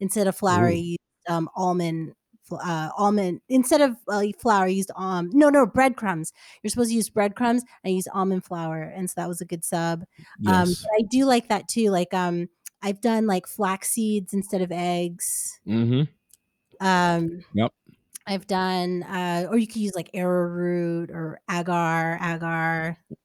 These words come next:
Speaker 1: They're
Speaker 2: Yep.
Speaker 1: different, they're different, uh, methods, but yeah, love it.
Speaker 2: Depending on taste and so forth and
Speaker 1: Right.
Speaker 2: what it is. Yeah.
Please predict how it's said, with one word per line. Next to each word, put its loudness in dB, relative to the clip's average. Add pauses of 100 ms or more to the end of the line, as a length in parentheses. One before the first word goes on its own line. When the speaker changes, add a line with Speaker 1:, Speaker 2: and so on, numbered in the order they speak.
(100)
Speaker 1:
They're 6
Speaker 2:
Yep. -4
Speaker 1:
different, -2
they're 4
different, 0
uh, 2
methods, -2
but 0
yeah, 2
love 2
it. -4 (240)
Speaker 2:
Depending 2
on 4
taste 0 (200)
and -2
so 0
forth -2 (440)
and 4
Speaker 1:
Right. 6
Speaker 2:
what 6
it 2
is. -2
Yeah. 0